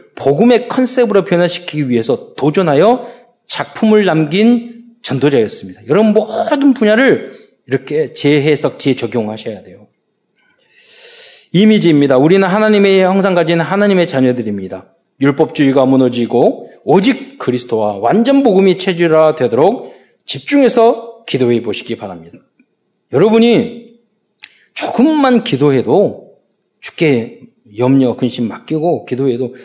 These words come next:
응답받게 돼요. 참된 평안이 오게 돼요. 먼저 염려, 근심, 걱정, 인본주의 생각, 판단 이런 거 하지 마시고 여러분 잠시라도 묵상하고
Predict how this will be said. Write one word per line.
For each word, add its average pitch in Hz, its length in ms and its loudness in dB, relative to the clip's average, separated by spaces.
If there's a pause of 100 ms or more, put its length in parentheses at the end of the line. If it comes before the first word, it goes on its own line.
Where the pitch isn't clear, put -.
(140)
응답받게 147 680 -2
돼요. 92 300 -20 (200)
참된 196 500 -14
평안이 185 580 -4 (140)
오게 117 260 -6
돼요. 98 340 -16 (800)
먼저 175 280 2
염려, 190 220 4
근심, 175 240 0
걱정, 180 760 -2 (540)
인본주의 180 460 2
생각, 180 840 -2 (380)
판단 196 500 -2
이런 143 160 2
거 139 80 -6
하지 170 160 -6
마시고 170 760 -10 (460)
여러분 127 280 -8
잠시라도 175 800 -6
묵상하고 123 880 -6